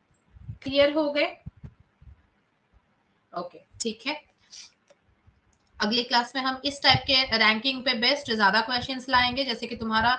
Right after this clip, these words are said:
ranking को लेके concept और अच्छे से clear हो जाए। Move करते हैं अगले question पे, ठीक है, ये एक order का question है, ठीक है, छह लोगों को सही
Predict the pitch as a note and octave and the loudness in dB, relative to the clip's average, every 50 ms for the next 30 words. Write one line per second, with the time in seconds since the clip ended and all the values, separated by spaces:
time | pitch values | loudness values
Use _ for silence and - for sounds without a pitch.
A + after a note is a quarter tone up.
0 | - - - - - - B3 B3 B3 B3 A#3+ D4 D4 C#4 C#4+ C#4+ C4 B3 A#3 B3+ | -2 -10 -18 -18 -8 2 6 6 6 6 4 -2 -4 -2 0 0 0 0 -2 -2
1 | A#3+ A#3 A#3 G#3+ G#3+ G#3 - C4+ - B3 G3+ F#3+ F#3+ G3 F#3+ - G#3+ G3 - G#3+ | -2 0 0 0 0 -2 -4 -2 0 2 2 2 2 0 -2 -4 -8 -6 -8 -8
2 | G#3+ A3+ A3 A3 A3 A3 G#3+ G#3 G3+ G#3 G#3 G#3+ A3 - _ _ _ _ _ _ | -6 -4 -4 -2 -2 -2 -2 -2 -2 -2 -4 -4 -4 -10 _ _ _ _ _ _
3 | _ _ _ _ _ _ _ _ _ _ _ _ - C4+ C#4+ C#4+ - - D#4+ D4 | _ _ _ _ _ _ _ _ _ _ _ _ -6 -6 -6 -4 -2 0 0 0
4 | D4 - C#4+ C#4+ D4 C#4+ C4+ D4 D4 D4+ D4+ D4+ D4 D4 D4 - D#4 D4 C#4 D#4 | 0 0 0 2 2 2 2 2 0 0 2 0 0 0 0 -4 -8 -8 -4 -2
5 | D#4+ E4 E4 - _ _ _ _ _ _ _ _ _ _ _ _ _ _ _ _ | -2 -4 -4 -8 _ _ _ _ _ _ _ _ _ _ _ _ _ _ _ _
6 | _ _ _ _ _ - - D4 C#4+ - D4 E4 E4 E4 - _ _ - - B3+ | _ _ _ _ _ -4 -4 -4 -2 -2 -2 -4 -4 -4 -10 _ _ -12 -2 2
7 | C4+ D4 D4+ D4 D4 C4+ C#4+ D4+ D4+ D4+ - D4+ D4 D4+ - - - C4 C4+ C4+ | 4 6 6 4 2 2 0 0 0 -2 0 0 0 0 -2 -6 -2 2 4 4
8 | C4 D4 D4+ D4 D4 C4+ A#3 - A3 G#3+ G#3+ - - A#3 G#3 G3+ G#3 F#3+ F#3 F#3 | 6 8 6 6 6 2 0 2 0 -2 -2 -2 0 0 0 0 0 -4 -6 -8
9 | - _ - D4+ D4 - F4 F#4 F#4+ - - C#4+ C#4+ C#4+ C#4+ C#4 C#4 C4+ C4+ C4+ | -12 _ -10 -8 -6 -4 -6 -6 -6 -6 0 2 4 4 4 2 0 0 -2 -6
10 | C4+ C4 C#4 D#4 F4 - - - C4+ B3+ B3 C#4+ D#4 D4+ | -6 -6 -4 -4 -4 -4 -4 -2 -2 0 0 0 -2 -4